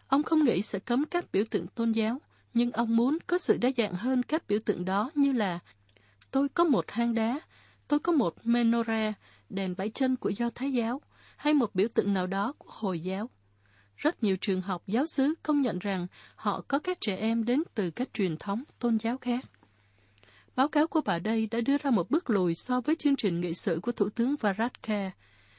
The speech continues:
Báo cáo nói rằng những người nỗ lực buộc người Công giáo cung cấp các dịch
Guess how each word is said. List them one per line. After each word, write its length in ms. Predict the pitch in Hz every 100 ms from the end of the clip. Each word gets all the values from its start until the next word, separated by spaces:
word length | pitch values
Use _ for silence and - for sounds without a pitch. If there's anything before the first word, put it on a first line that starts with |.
| _ _
Báo 140 | 247
cáo 180 | 277 262
nói 180 | 285 311
rằng 240 | 311 202 175 - - -
những 220 | 208 311
người 200 | 277 208
nỗ 160 | 196 254
lực 200 | 269 185 -
buộc 200 | 196 -
người 220 | 202 185
Công 260 | - 277 269
giáo 280 | 240 247 330
cung 220 | - 233
cấp 220 | 226 311 -
các 220 | 339 -
dịch 160 | - 185